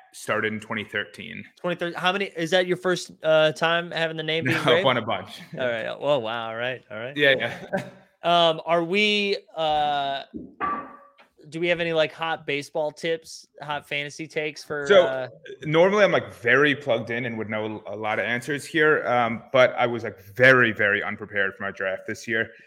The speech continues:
Speaker 2: Yeah.
Speaker 1: I didn't know anything, um, and so I, I, I don't have any hot tips right now.
Speaker 2: Yeah,
Speaker 1: I'm,
Speaker 2: I'm, I'm
Speaker 1: I don't
Speaker 2: unplugged
Speaker 1: think
Speaker 2: too. I, I was just gonna ask if you were messing with, uh, baseball N F Ts, but I think we talked about this in, um,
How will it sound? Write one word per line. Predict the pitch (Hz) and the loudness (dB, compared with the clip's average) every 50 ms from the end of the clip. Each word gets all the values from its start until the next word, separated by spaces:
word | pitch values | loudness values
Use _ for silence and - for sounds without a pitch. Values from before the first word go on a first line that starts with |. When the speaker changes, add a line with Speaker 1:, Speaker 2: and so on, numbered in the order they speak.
| _ _ - | _ _ -6
Speaker 2:
Yeah. | 123 113 | -4 -2
Speaker 1:
I | 107 | -2
didn't | 120 120 135 | -2 -2 2
know | 139 131 131 104 | 4 4 4 4
anything, | 117 123 123 120 - - 127 120 120 117 117 113 - _ _ _ _ - | 2 0 -2 -4 -4 -6 -6 -4 -4 -6 -8 -10 -12 _ _ _ _ -4
um, | 104 107 107 107 107 107 104 104 104 107 104 - _ _ _ _ _ _ _ _ _ _ _ _ _ - | -2 0 2 2 0 0 -2 -4 -6 -10 -12 -14 _ _ _ _ _ _ _ _ _ _ _ _ _ -16
and | 110 110 | -16 -12
so | - - 123 110 | -6 -2 0 0
I, | 107 82 117 - | 2 2 2 2
I, | - 120 - 120 | 2 0 0 2
I | 127 | 0
don't | 127 127 127 127 | 0 0 -2 -4
have | 123 120 107 | -6 -10 -10
any | 113 110 | -10 -10
hot | 104 - - 101 - - - | -8 -4 -2 -2 -2 -4 -6
tips | - - 104 - - - - | -10 -10 -10 -10 -10 -10 -8
right | 98 95 95 - | -8 -8 -6 -8
now. | 104 101 101 101 104 101 101 - _ _ _ _ _ _ _ _ _ _ | -8 -8 -6 -4 -4 -6 -8 -10 _ _ _ _ _ _ _ _ _ _
Speaker 2:
Yeah, | 104 104 101 101 | -18 -16 -16 -14
Speaker 1:
I'm, | 104 107 - | -14 -12 -10
Speaker 2:
I'm, | 139 156 160 | -8 -8 -8
I'm | 143 139 143 147 | -6 -6 -6 -6
Speaker 1:
I | 135 | -4
don't | 123 | -4
Speaker 2:
unplugged | 131 120 123 117 117 113 | -4 -4 -2 -2 -2 -2
Speaker 1:
think | |
Speaker 2:
too. | - 113 104 98 - _ _ _ _ _ - - - _ _ _ _ _ _ _ _ _ - _ _ _ _ | -2 -6 -12 -14 -16 _ _ _ _ _ -20 -20 -20 _ _ _ _ _ _ _ _ _ -20 _ _ _ _
I, | - - _ _ - | -20 -20 _ _ -2
I | 160 180 | -2 -2
was | 190 175 | 0 -2
just | 277 277 - | -4 -4 -2
gonna | 311 285 233 | 0 0 0
ask | 214 202 208 - | 0 -2 -2 -4
if | 175 | -8
you | 190 190 | -4 -4
were | 165 | -4
messing | 160 165 160 160 - 170 | -2 -2 -4 -4 -6 -8
with, | 160 147 131 139 | -6 -6 -4 -2
uh, | 147 139 135 127 123 123 | 0 0 2 2 2 2
baseball | 131 147 160 - - 156 139 131 | 0 -2 -2 -2 -4 -6 -4 -4
N | 123 | -6
F | 117 | -8
Ts, | - - 131 113 | -8 -10 -10 -8
but | 127 131 | -8 -8
I | |
think | 127 - 196 226 | -6 -6 -8 -10
we | 247 | -8
talked | - - 175 175 170 160 | -6 -4 -4 -4 -4 -6
about | 143 135 127 | -8 -8 -8
this | - 131 123 120 - - | -6 -6 -8 -8 -8 -12
in, | - 143 139 135 131 127 123 | -14 -12 -10 -10 -10 -10 -8
um, | 117 117 117 113 110 107 104 104 98 | -8 -8 -8 -8 -8 -10 -10 -14 -20